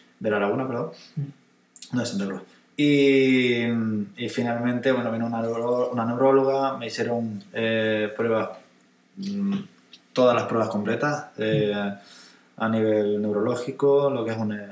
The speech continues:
Speaker 1: un escáner, no sé cómo se dice en España, un,
Speaker 2: Mm,
Speaker 1: un
Speaker 2: es un
Speaker 1: tac,
Speaker 2: tac,
Speaker 1: un tac, sí, ¿no? Una
Speaker 2: sí.
Speaker 1: resonancia
Speaker 2: Una
Speaker 1: magnética.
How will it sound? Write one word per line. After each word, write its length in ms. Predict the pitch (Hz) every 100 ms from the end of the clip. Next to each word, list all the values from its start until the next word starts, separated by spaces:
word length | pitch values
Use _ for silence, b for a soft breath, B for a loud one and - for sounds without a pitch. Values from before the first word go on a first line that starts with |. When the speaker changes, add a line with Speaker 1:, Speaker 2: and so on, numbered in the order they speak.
| 95 -
Speaker 1:
un 60 | 101
escáner, 300 | - 113 110
no 100 | 104
sé 60 |
cómo 100 | 107
se 100 | 101 107
dice 140 | 110
en 80 | 101
España, 340 | - 113 120
un, 340 | 107 101 98 95
Speaker 2:
Mm, 60 | 135 123 - 175
Speaker 1:
un 40 |
Speaker 2:
es 60 | -
un 60 |
Speaker 1:
tac, 140 | 113 123
Speaker 2:
tac, 340 | 170 - -
Speaker 1:
un 120 | 113 -
tac, 260 | 120 -
sí, 160 | 143 135
¿no? 120 | 135
Una 160 | 120 113
Speaker 2:
sí. 40 |
Speaker 1:
resonancia 440 | 113 110 117 113 143
Speaker 2:
Una 80 |
Speaker 1:
magnética. 420 | 139 127 135 147